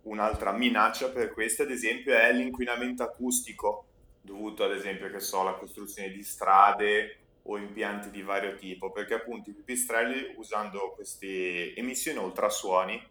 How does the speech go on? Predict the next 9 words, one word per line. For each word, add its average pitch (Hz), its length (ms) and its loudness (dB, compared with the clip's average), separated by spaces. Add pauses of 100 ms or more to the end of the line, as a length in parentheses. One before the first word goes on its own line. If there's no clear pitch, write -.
(280)
per 95 200 -6
trovare 98 420 -2
le 98 100 -4
loro 98 280 0
prede 113 260 0
o 98 60 -4
comunque 110 400 -16
per 101 160 -6
orientarsi, 110 920 4